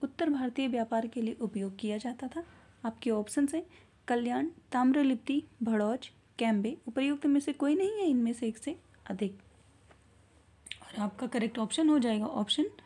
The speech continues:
बी, ताम्रलिप्ति। गुप्त काल में पूर्वी तट पर जो बंदरगाह थे, उनमें आता है ताम्रलिप्ति,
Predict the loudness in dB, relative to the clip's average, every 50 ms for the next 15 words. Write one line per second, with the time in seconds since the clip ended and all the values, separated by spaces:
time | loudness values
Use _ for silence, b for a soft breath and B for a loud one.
0 | B B B B B B B B B -20 -10 -2 -2 0 2 2 0 0 -2 -6
1 | -12 -20 -20 -20 -12 -4 0 2 2 2 0 -2 -6 -14 -20 -10 -6 -4 -4 -2
2 | -4 -6 -8 -8 -8 -8 -8 -12 -18 b b b b b b b b b b b
3 | b b b -8 -4 -2 -2 -2 -2 -4 -4 -2 0 0 0 0 -2 -4 -8 -12
4 | -18 -20 _ _ -2 2 2 4 4 4 2 0 0 0 -2 -2 -2 -4 -4 -2
5 | -2 0 0 2 2 2 2 2 0 0 0 0 0 0 -2 -6 -14 -14 -14 -10
6 | -4 0 2 2 4 2 2 0 0 -2 -2 -2 -2 -4 -4 -4 -4 -2 0 0
7 | 2 2 2 2 0 -2 -4 -4 -4 -4